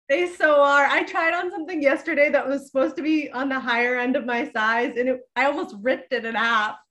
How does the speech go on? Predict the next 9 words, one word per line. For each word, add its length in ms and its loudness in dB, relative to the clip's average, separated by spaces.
<laughs> 0 -
And 680 2
I 220 4
just 240 -4
don't 200 2
understand 1000 -4
the 80 -4
sizes 500 -4
sometimes. 800 -8